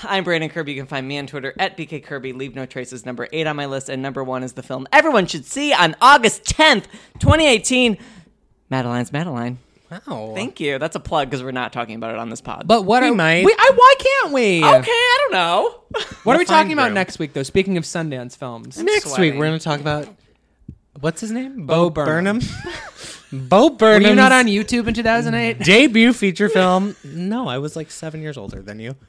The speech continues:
Speaker 3: You're three years older than
Speaker 2: Yeah,
Speaker 3: me. I al-,
Speaker 2: that's
Speaker 3: I also wasn't, but when I went to college in two thousand nine, people were like, "You know Bo Burnham? Great webcomic."
Speaker 2: I really only know who he is because he made this movie.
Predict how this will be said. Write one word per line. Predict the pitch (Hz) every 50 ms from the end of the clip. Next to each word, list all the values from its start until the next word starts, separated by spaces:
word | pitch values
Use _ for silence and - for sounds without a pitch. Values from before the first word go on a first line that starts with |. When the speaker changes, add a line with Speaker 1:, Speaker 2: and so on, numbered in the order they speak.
| _ _
Speaker 3:
You're | _ 165 170 170
three | 135 - _ _ _ - 127 127 127
years | 120 117 113 107 107 110
older | 98 98 95
than | - - 214
Speaker 2:
Yeah, | 285 262 143 123 127
Speaker 3:
me. | 135 135 135 -
I | 202 226
al-, | 269 311 320
Speaker 2:
that's | - -
Speaker 3:
I | 202 233 269 285
also | 277 277 269 - 254 226
wasn't, | 202 185 208 220 220 - 180 156 143
but | - 165
when | 160 156
I | 160 160
went | 165 165 156
to | 156
college | 139 - 165 160 156 151 143
in | 143 151 147
two | 139 151
thousand | 147 147 143 127 143 139
nine, | 147 156 156 139 135 131 127 _ _ _ _ _ _ _ _ - - - _ _ _ _ _ _ _ _ _ _ _ _ _ _ _ - _
people | 160 147 131
were | 139 135
like, | 135 123 117 - _ _ _
"You | 127 131
know | 156 175
Bo | 160 170 180
Burnham? | 165 156 170 208 233 226 214 196 _ _ _ _ _ _ _ _
Great | - 139 170 185 - -
webcomic." | 151 170 175 - - 170
Speaker 2:
I | 156 208
really | 214 294 320 311 294
only | 269 262 247 226
know | 208 185 190 196
who | 175 202 190
he | 185 196
is | 196 -
because | 156 127 156 135
he | 139
made | 143 147 143 139
this | 131 123 -
movie. | 123 117 123 120 - 85 92 98 110